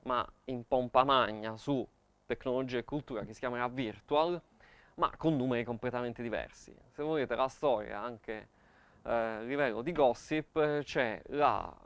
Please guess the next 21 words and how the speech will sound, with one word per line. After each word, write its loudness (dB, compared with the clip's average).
figlia -4
del 0
proprietario 2
della -4
casa 0
editrice -6
che, -4
eh, -14
produce -4
Cronaca 0
Vera, -2
laureata 6
in -4
un, -6
con -6
una 0
tesi 0
su -2
tecnologia 0
e -6
società, 0